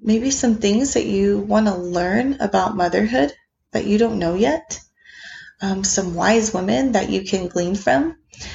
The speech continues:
Maybe you want to try to find a mentor, somebody who can walk with you on your journey. Maybe, you know, at Help Club, we encourage moms to find a prayer partner. Do you have another pregnant friend,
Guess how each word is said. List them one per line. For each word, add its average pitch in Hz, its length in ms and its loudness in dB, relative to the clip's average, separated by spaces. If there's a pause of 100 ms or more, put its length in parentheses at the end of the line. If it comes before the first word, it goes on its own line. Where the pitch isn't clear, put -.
(160)
Maybe 208 260 2
you 240 180 2
want 214 300 2
to 214 420 2
try 214 260 2
to 220 100 2
find 220 320 2
a 214 80 4
mentor, 196 680 -4 (340)
somebody 214 540 0
who 202 240 0
can 185 260 -4
walk 175 300 -4
with 277 180 -2
you 202 160 2
on 175 140 -2
your 175 100 -6
journey. 190 500 -8 (520)
Maybe, 220 260 2
you 202 320 0
know, 202 80 2
at 196 100 0
Help 208 220 0
Club, 226 220 2
we 208 100 2
encourage 185 520 -2
moms 196 460 -4 (100)
to 202 120 0
find 190 280 -2
a 190 60 -4
prayer 190 360 0
partner. 110 500 -4 (460)
Do - 80 0
you 220 80 4
have 233 160 2
another 202 340 2
pregnant 214 380 0
friend, 214 420 0